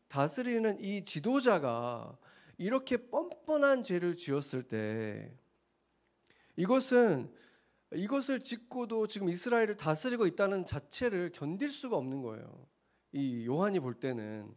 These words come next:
이 나라의 지도자인데 법을 안 지키고 중죄를 이 지은 이 상황을 보면서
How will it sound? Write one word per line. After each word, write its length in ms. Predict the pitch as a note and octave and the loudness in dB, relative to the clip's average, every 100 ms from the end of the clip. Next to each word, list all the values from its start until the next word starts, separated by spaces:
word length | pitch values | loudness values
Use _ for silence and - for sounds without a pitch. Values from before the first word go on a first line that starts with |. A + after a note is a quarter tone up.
| _ _ _ _ | _ _ _ _
이 100 | G3+ | 4
나라의 400 | F3+ E3 A#3+ A#3 | 8 8 8 6
지도자인데 720 | - G3 B3+ A#3 G3+ E3 D#3+ | 4 2 4 4 4 4 2
법을 380 | D#3 D3+ F#3+ A#3+ | 4 4 6 8
안 160 | D#3+ D#3+ | 8 6
지키고 680 | G#3 - G#3+ G3 G3+ G#3+ - - - - | 0 -4 -4 -4 -4 -6 -14 -20 -20 -14
중죄를 640 | F#3 G#3+ B3+ A#3 F#3+ G3+ F3+ | -10 -4 -2 2 2 4 2
이 100 | F3+ | 0
지은 380 | - F#3 G#3 | -2 0 0
이 120 | D#3+ F3 | 0 -2
상황을 480 | G#3+ A#3 G#3+ G3 | 0 2 2 0
보면서 680 | F3 C#3 C3+ B2+ E3 D3 G2+ | -2 -2 -2 -4 -4 -6 -8